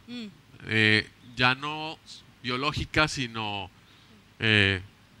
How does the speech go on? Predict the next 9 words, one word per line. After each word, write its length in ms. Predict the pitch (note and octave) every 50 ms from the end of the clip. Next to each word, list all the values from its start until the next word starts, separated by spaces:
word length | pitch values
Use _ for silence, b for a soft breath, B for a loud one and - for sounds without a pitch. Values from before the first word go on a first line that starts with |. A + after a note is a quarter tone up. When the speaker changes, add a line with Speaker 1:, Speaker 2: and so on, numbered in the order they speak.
| - - _ -
Speaker 2:
tecnocultural, 1040 | C#3 C3 B2 B2 C3 B2+ B2+ B2 - C3+ B2+ A2 - C3 B2 C3 D3+ E3 F3 E3 -
en 140 | C3 B2 B2
la 100 | A2 G#2+
cual 320 | - B2+ C3 C#3 D3+ D#3
nos 240 | D#3+ D#3 C#3+ B2+ B2
distanciemos 880 | C#3+ C#3 A#2+ - - C3 A#2 A2+ A2+ C#3 F3 A3 G#3 E3+ B2+ G#2+ -
y 80 | A#2+ A2+
nos 220 | A#2 A2+ G#2+ - -
abramos 760 | A2 G#2+ G#2 A2 A#2+ B2+ D3 E3+ F3+ E3+ B2+ A2 G2+ - -